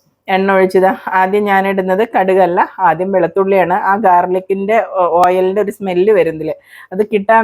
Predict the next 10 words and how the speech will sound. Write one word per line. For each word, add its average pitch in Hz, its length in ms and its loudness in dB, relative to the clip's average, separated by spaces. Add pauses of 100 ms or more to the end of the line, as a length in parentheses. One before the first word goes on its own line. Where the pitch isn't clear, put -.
വേണ്ടിയിട്ടാണ് 180 580 0 (160)
ഞാൻ 185 180 2
ഈ 185 40 -4 (100)
ഗാർലിക് 175 460 0
ഇട്ടത്. 185 280 -2 (1700)
അപ്പോൾ 190 180 2
ഇതാ 202 100 2 (640)
ഗാർലിക് 185 520 0
ഇട്ടു. 202 240 -2 (300)
അതിൻ്റെ 185 260 -2